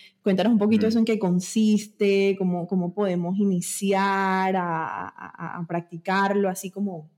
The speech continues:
Speaker 1: brevemente, porque yo sé que, que también es un tema muy <laughs> extenso.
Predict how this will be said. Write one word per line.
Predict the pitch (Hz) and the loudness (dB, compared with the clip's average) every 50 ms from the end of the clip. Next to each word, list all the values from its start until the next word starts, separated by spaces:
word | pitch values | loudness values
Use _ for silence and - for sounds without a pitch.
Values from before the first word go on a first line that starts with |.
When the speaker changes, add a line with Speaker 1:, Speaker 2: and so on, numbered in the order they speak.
| _ _ _ _ _ _ _ | _ _ _ _ _ _ _
Speaker 1:
brevemente, | 185 185 185 185 190 208 220 214 208 202 202 208 202 | -6 -4 -2 0 0 0 2 2 2 0 0 -2 -6
porque | 202 196 - 185 175 | -8 -8 -8 -6 -4
yo | 160 170 | -4 -4
sé | 175 180 180 | -6 -8 -6
que, | - 196 202 202 _ _ _ _ - - _ - | -4 -6 -6 -6 _ _ _ _ -20 -20 _ -4
que | - 202 185 180 165 185 185 180 | -2 -2 0 0 0 -2 -2 -2
también | 185 185 175 170 | -4 -2 -2 -2
es | 202 226 | 0 2
un | 233 220 214 | 2 2 2
tema | 220 220 190 247 | 2 2 2 4
muy | 240 220 220 214 | 4 4 2 2
<laughs> | |
extenso. | 214 - - - - - - 202 202 190 196 202 - - 202 196 - | 0 -4 -6 -10 -4 0 2 4 6 6 4 2 2 2 0 -2 -2